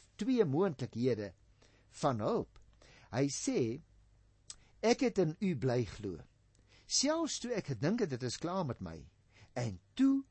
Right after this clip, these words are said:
ek in my vertwyfeling besef het, ek kan op geen mens staat maak nie." Jy merk dus op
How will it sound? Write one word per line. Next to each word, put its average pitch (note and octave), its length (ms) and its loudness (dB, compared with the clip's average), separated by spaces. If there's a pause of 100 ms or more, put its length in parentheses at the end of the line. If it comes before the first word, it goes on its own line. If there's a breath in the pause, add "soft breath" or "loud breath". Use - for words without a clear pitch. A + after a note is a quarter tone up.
(180)
ek C#3 200 0
in A#2+ 120 -6
my F#2+ 160 -4
vertwyfeling G#3 720 -2
besef A#2 320 -2
het, - 220 -8 (840)
ek A#3 280 4
kan G#3 280 0
op F3 180 0
geen G3 360 2
mens B2 440 0 (120)
staat - 560 0
maak F#2 340 -6
nie." C#2+ 140 -18 (580 loud breath)
Jy E3 140 6
merk D#3+ 320 4
dus D3+ 200 0
op B3+ 260 0